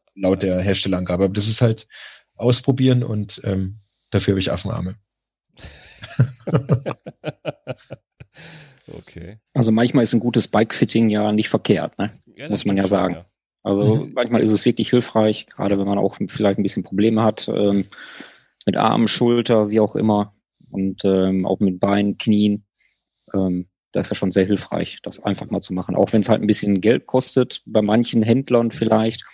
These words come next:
Speaker 3: Aber das wird ja auch oft dann hinterher, wenn man dort im Laden das Fahrrad kauft, mit angerechnet. Und dann finde ich das eigentlich eine ganz faire Sache.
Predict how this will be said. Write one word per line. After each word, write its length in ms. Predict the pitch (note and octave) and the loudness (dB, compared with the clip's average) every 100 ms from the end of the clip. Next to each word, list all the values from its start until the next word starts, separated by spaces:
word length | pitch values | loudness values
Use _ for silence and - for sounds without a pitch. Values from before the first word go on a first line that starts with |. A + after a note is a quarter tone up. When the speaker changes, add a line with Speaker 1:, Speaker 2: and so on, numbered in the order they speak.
| - - _ | -20 -20 _
Speaker 3:
Aber 200 | - - | -8 0
das 160 | G2 - | 0 0
wird 140 | G2+ | -2
ja 60 | G2 | 2
auch 180 | G2 - | 0 2
oft 560 | G#2 - - - - | 0 0 -6 -10 -2
dann 220 | G2+ F#2+ F#2+ | 0 2 2
hinterher, 420 | G2+ G2 F#2+ F#2 | 0 2 2 0
wenn 80 | F2+ | 0
man 280 | F#2 F2+ - | -4 -6 -4
dort 360 | F#2+ F#2+ - - | 2 2 0 -2
im 100 | F#2 | 0
Laden 340 | F#2 F#2 F#2+ | 2 0 0
das 160 | F#2 - | -2 -2
Fahrrad 280 | F2+ F2+ - | -4 -6 -6
kauft, 300 | F2+ F2 - | -6 -4 -2
mit 120 | - | 0
angerechnet. 640 | G2+ G2 F2+ - F#2 - _ _ _ _ _ | 2 2 0 -2 -6 -10 _ _ _ _ _
Und 60 | G2 | -2
dann 120 | F2+ | 0
finde 180 | F#2+ F2+ | 0 2
ich 40 | |
das 160 | F#2 F2+ | 0 0
eigentlich 240 | F2+ - - | -2 -4 -4
eine 160 | F#2 | -2
ganz 180 | F#2 F2+ | 0 0
faire 240 | - F2+ | 2 2
Sache. 340 | F2+ G2 - | 2 0 -2